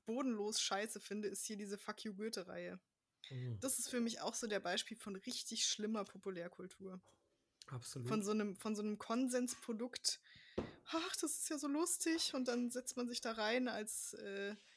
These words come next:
Speaker 1: Lowbrow wie Highbrow-Mensch und findet das irgendwie ergötzlich und ich find's ganz grauenhaft. <laughs>
Speaker 2: Ja, same. Also ich hab mir auch nie einen Film dieser Reihe angeschaut, wär das auch nicht.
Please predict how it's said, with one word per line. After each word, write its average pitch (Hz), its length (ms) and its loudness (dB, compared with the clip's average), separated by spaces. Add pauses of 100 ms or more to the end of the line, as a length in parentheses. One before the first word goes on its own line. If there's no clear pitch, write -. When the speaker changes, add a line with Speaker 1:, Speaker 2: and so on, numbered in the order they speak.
Speaker 1:
Lowbrow 220 520 4
wie 214 140 2
Highbrow-Mensch 214 760 2
und 196 180 -6
findet 202 240 -6
das 202 160 -4
irgendwie 196 360 -6
ergötzlich 196 600 -4
und 190 160 -6
ich 190 200 -6
find's - 240 -10
ganz - 220 -12
grauenhaft. - 680 2 (100)
<laughs> - 180 2 (220)
Speaker 2:
Ja, 123 220 0
same. 117 380 -2 (180)
Also 123 200 -2
ich 123 160 -2
hab - 200 -6
mir 127 180 0
auch 120 140 -4
nie 131 220 0
einen 123 220 -4
Film 123 760 -2 (840)
dieser 127 300 -2
Reihe 120 260 -2
angeschaut, 120 640 -4
wär 120 180 -2
das 123 180 -4
auch 127 200 -8
nicht. 131 320 -4